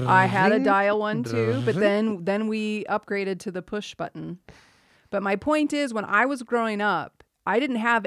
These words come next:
Speaker 1: instant connection to friends. Like, you would dial up someone's number, and if nobody's home, then nobody answers.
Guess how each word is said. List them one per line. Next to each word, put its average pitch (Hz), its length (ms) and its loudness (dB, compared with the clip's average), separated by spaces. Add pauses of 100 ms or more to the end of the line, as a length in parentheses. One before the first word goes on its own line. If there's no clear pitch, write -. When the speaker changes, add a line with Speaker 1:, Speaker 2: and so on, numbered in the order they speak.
Speaker 1:
instant 214 520 -4
connection 185 580 -6
to 170 120 -12
friends. 196 460 -2
Like, 165 200 -6
you 190 100 -6
would 175 160 -4 (180)
dial 202 340 4
up 214 120 -2
someone's 196 380 -6
number, 185 480 -4
and 175 160 -6
if 170 120 -8
nobody's 190 460 -4
home, 202 540 -4 (260)
then 165 420 -6
nobody 175 380 -2
answers. - 720 -8